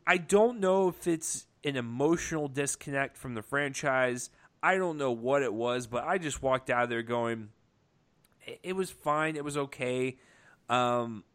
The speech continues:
but I can understand why people like Joel or other people that have been so in love with this franchise and been following it for years, they could rate it that high.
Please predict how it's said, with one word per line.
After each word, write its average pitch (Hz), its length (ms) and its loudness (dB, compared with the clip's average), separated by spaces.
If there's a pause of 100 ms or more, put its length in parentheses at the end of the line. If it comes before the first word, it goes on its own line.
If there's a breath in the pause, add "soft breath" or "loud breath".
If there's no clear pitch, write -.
(460)
but 120 300 2
I 156 120 0
can 160 280 -6 (100)
understand 156 880 -2
why 127 180 4
people 127 420 -6
like 107 260 -4
Joel 127 520 0 (360 soft breath)
or 107 180 0
other 127 220 0
people 131 360 -6
that 120 140 2
have 110 160 -2
been 113 240 -6
so 147 840 2
in 120 200 -8
love 123 160 0
with 123 140 -10
this 104 140 -8
franchise 131 680 0
and 104 140 -6
been 98 160 -8
following 131 480 4
it 117 120 -4
for - 140 -8
years, 131 600 2 (800 soft breath)
they 127 260 4
could 131 220 0
rate 170 300 6
it 131 160 4
that 92 200 0
high. 71 320 -6